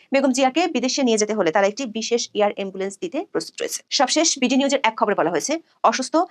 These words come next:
খালেদা জিয়াকে লন্ডনে নিয়ে যাওয়ার জন্য কাতারের আমিরের এয়ার অ্যাম্বুলেন্স বৃহস্পতিবার রাতে ঢাকায় পৌঁছানোর কথা ছিল, কিন্তু কিছু টেকনিক্যাল সমস্যা দেখা দেয় তা বিলম্বিত হতে পারে। এদিকে বৃহস্পতিবার রাতে লন্ডন থেকে দেশের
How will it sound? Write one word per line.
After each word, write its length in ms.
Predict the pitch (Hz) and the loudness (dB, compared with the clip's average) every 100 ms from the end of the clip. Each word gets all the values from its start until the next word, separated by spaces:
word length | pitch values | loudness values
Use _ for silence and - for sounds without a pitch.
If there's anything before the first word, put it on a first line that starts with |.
| - - | -6 0
খালেদা 220 | 233 240 | 2 2
জিয়াকে 280 | 254 254 320 | 2 0 2
লন্ডনে 300 | 233 233 233 | 2 0 0
নিয়ে 140 | 190 | 0
যাওয়ার 140 | 165 | -2
জন্য 240 | 156 185 302 | -4 -6 -4
কাতারের 280 | - 180 190 | -4 -4 -2
আমিরের 260 | 175 185 180 | -2 -2 -4
এয়ার 160 | 185 185 - | 0 0 0
অ্যাম্বুলেন্স 360 | 180 196 262 | -4 -4 -2
বৃহস্পতিবার 440 | 196 190 190 185 180 | -2 -4 -6 -4 -2
রাতে 200 | - 208 | -4 -6
ঢাকায় 260 | 185 185 - _ - | -6 -8 -10 _ 0
পৌঁছানোর 300 | 208 - 104 | 0 -2 -8
কথা 140 | - | -6
ছিল, 160 | - - _ _ _ | -8 -10 _ _ _
কিন্তু 220 | 233 233 | -6 -4
কিছু 200 | 240 247 | -6 -6
টেকনিক্যাল 420 | 247 226 233 233 269 | -4 -4 -2 -4 -2
সমস্যা 360 | 240 202 214 | -2 -4 -4
দেখা 200 | 190 - | -4 -4
দেয় 220 | - 123 - - - | -2 -4 -4 -8 0
তা 140 | 202 | 0
বিলম্বিত 360 | 214 226 220 240 | 2 0 0 -4
হতে 200 | 262 - | -4 -4
পারে। 180 | 127 - - | -6 -6 -4
এদিকে 200 | 214 254 | -2 0
বৃহস্পতিবার 480 | 262 262 269 262 240 | 0 -2 -2 2 2
রাতে 240 | 170 170 185 | 2 -2 -2
লন্ডন 220 | 190 202 | -2 -2
থেকে 220 | 220 311 - - | -6 -8 -10 -2
দেশের 220 | 233 233 | 0 0